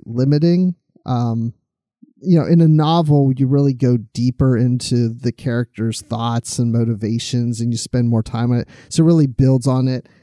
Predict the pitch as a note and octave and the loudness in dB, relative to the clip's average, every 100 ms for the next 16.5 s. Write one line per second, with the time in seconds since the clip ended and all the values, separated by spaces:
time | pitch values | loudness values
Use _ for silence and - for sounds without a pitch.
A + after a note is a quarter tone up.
0 | _ _ D3 C#3+ F3 D3+ B2+ B2 C3 - | _ _ -6 -4 0 0 0 -2 -4 -2
1 | F3 D#3 D3 - C#3 C#3 C3+ C3+ B2+ - | -2 0 -2 -2 0 0 0 -2 -4 -6
2 | D#3 C#3+ B2 B2 - C#3+ C3+ B2+ B2+ B2+ | 0 2 2 0 -2 -2 0 0 0 0
3 | B2+ B2 - B2+ A#2+ - B2+ A#2+ B2 A#2+ | 0 -2 -6 -6 -6 -2 -4 -2 -4 -4
4 | - B2+ B2 B2+ B2+ A2+ A#2+ - C3 B2 | -4 -2 0 0 -2 -4 -8 -4 -2 -2
5 | - - B2 A#2 A#2 A2+ A2+ B2+ A#2+ B2 | -4 -6 -4 -4 -4 -4 -2 -2 -2 -4
6 | - E3 D#3 D3+ - - - - D#3 D#3+ | -4 -2 -2 -2 -6 -12 -12 -6 -2 -2
7 | D#3+ D#3+ C3+ C3 C#3+ B2+ - B2+ A#2+ - | -2 -4 -4 -4 -4 -6 -4 -4 -4 -4
8 | A#2+ A#2+ A2+ G#2 B2 A#2+ - - - _ | -4 -2 -2 -2 -4 -6 -10 -12 -18 _
9 | _ _ _ _ - D3 F3 D#3 D3+ C#3+ | _ _ _ _ -6 0 0 2 0 0
10 | C3 C#3+ C3 - - - E3+ D#3 - D3 | 0 0 -2 -8 -16 0 2 2 -2 -4
11 | C3+ C3+ C#3 C3 - D3 C3 - C#3+ - | -2 -2 -2 -4 -2 -2 -2 -2 -4 -4
12 | B2+ B2 G3 A3 - D3+ B2+ B2 A#2+ A#2+ | -6 0 2 2 0 -2 -2 -4 -2 -2
13 | A#2 C3 C#3 D#3+ D3 C#3+ C3 C3 C3 C3 | -2 -4 0 0 2 0 0 -2 0 -2
14 | B2+ D#3+ F3 D3 B2 A#2 A2+ A2 A2 A2 | -2 -4 -2 -2 -2 -2 -4 -4 -4 -4
15 | C3 E3 - F#3 D#3 C#3+ A#2+ G2 C3 B2+ | -2 -2 -2 -4 -2 -2 -2 -2 -2 -2
16 | A#2+ A2+ - - | -4 -6 -6 -10